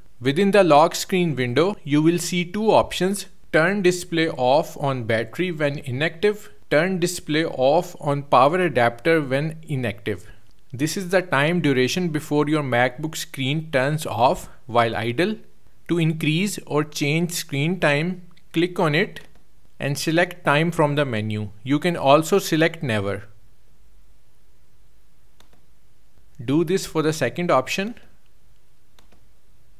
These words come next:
Once you have selected your preferred screen timeout duration,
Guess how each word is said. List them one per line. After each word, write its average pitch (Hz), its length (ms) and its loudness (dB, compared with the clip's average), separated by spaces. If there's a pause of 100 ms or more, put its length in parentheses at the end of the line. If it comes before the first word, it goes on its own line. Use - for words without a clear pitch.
(120)
Once 147 300 0
you 190 60 4
have 170 180 2
selected - 480 0
your 156 160 4
preferred 175 540 2
screen 151 480 -2
timeout 135 500 0
duration, 120 640 -2